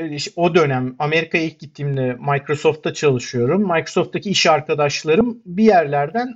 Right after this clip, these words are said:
başka Türklerden daha çok duyuyorlar. "Ya sen çok popüler bir sitenin sahibiymişsin Türkiye'de. Ne sitesi bu?" diye soruyorlar. Ben de diyorum ki "Sözlük sitesi."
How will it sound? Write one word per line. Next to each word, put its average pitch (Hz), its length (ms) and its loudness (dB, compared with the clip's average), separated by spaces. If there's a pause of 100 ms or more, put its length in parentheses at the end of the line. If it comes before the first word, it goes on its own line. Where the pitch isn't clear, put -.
(120)
başka 175 340 -2
Türklerden 139 760 -4
daha 131 140 2
çok 208 280 -4
duyuyorlar. 160 480 4
"Ya 151 140 2
sen 175 220 2 (420)
çok 202 280 0
popüler 185 480 2
bir 202 80 -2
sitenin 220 380 2
sahibiymişsin 139 760 0
Türkiye'de. 143 440 -4
Ne 196 100 2
sitesi 135 480 -4
bu?" 170 280 2
diye 135 180 4
soruyorlar. 131 640 2
Ben 175 200 4
de 180 100 -2
diyorum 190 340 -2
ki 220 120 -14
"Sözlük 226 460 2
sitesi." 180 580 -4